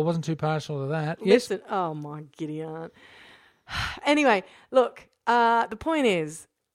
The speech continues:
Speaker 2: I sent you this, and you quite liked it.
Speaker 1: I
Speaker 2: So,
Speaker 1: did.
Speaker 2: uh, it is a video that I don't actually know the story behind it. It, it, it, it's do-, but
Speaker 1: Well, it's,
Speaker 2: all I know
Speaker 1: we can
Speaker 2: is
Speaker 1: safely say it's gone virus.
Speaker 2: Has it gone
Speaker 1: Okay.
Speaker 2: virus, though?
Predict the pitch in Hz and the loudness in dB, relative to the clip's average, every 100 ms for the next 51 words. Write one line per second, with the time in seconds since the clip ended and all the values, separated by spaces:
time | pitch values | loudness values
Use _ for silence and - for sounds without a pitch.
0 | _ _ _ 214 233 - 381 277 226 247 | _ _ _ 0 0 4 2 2 -2 -2
1 | 147 - _ - 233 220 - 208 180 175 | -4 -10 _ 2 2 2 0 -2 0 -2
2 | 180 180 - 110 - - _ - 214 196 | -4 -6 -12 -20 -20 -20 _ 0 4 4
3 | 254 233 214 - - - - - 220 220 | 6 6 6 2 -12 -20 -16 0 6 6
4 | 220 - 269 277 - 254 233 - 220 233 | 6 2 -4 -4 -8 -8 -8 -6 0 2
5 | 233 233 233 233 240 233 233 226 220 208 | 2 2 4 2 0 -2 -4 -6 -8 -14
6 | 196 311 370 415 349 320 285 247 240 220 | -6 0 2 4 4 4 2 0 2 2
7 | - _ _ _ _ _ - - 254 339 | -2 _ _ _ _ _ -20 -6 0 2
8 | 539 605 554 - 453 359 233 190 - 240 | 2 0 -4 -2 0 0 -2 -6 -8 -4
9 | 370 415 240 180 165 135 - _ _ 311 | -2 -2 -2 -8 -10 -12 -18 _ _ -8
10 | 233 - 240 - - - 247 254 - - | -8 -6 -10 -8 -12 -8 -8 -8 -8 -4
11 | 269 208 277 277 165 165 175 320 381 403 | -4 0 0 0 -2 2 4 4 2 2
12 | 285 247 208 202 220 196 214 190 147 190 | 4 4 4 2 0 2 4 4 4 2
13 | 170 151 160 151 123 - - - _ _ | 4 2 2 2 -2 -10 -16 -18 _ _
14 | 254 302 359 349 349 339 359 - | -2 2 4 6 6 6 4 4